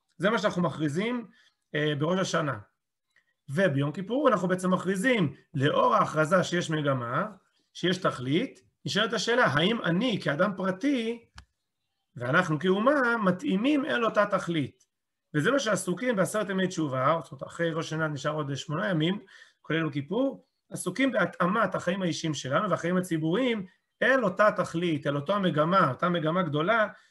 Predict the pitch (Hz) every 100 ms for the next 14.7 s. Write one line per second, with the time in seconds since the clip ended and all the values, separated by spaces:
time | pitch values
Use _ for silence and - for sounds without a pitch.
0 | _ - 147 139 185 196 160 170 160 139
1 | 151 117 - _ _ _ _ _ _ _
2 | 165 170 170 170 - 180 277 226 - -
3 | _ _ _ - 160 160 214 175 160 196
4 | 208 170 190 180 139 139 165 220 185 _
5 | 151 226 - 180 170 170 - _ _ _
6 | _ _ _ _ 196 196 202 151 156 160
7 | 160 - _ _ 151 202 190 180 - 151
8 | 160 185 - _ _ _ _ _ _ _
9 | _ _ _ - 139 135 135 156 147 -
10 | 196 190 160 - 139 135 139 175 208 -
11 | 127 160 175 254 247 190 170 139 107 _
12 | _ 165 180 160 165 170 233 190 131 104
13 | _ - 151 139 202 214 185 - 196 185
14 | 185 233 214 160 190 185 127